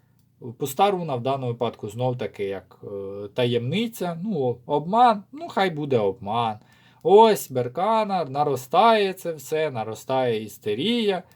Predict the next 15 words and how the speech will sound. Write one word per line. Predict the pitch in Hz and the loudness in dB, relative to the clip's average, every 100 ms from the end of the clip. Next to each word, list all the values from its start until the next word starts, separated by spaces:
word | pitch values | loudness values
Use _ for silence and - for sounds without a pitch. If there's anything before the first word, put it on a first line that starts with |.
| - | -2
що | 156 | 0
до | 139 127 | 0 -2
чого, | 127 220 240 202 | 2 6 6 4
що | 170 143 | 0 -4
до | 123 117 | -2 -4
використання | 113 104 101 - 190 180 127 | -4 -8 -6 0 2 2 0
ядерної | 139 135 120 110 101 | 0 -2 -4 -8 -10
зброї. | 90 95 85 | -8 -6 -6
Ось, | 82 139 - | -2 0 2
власне, | 120 127 123 104 | 2 2 0 -6
сама | 98 107 147 | -8 -2 -2
викорис-, | 123 104 98 - | -2 -6 -8 -10
сама | 127 104 104 135 | -10 -8 -4 -2
ядерна | 113 107 104 98 | -2 -4 -6 -10
зброя. | 92 - 92 - | -14 -12 -12 -14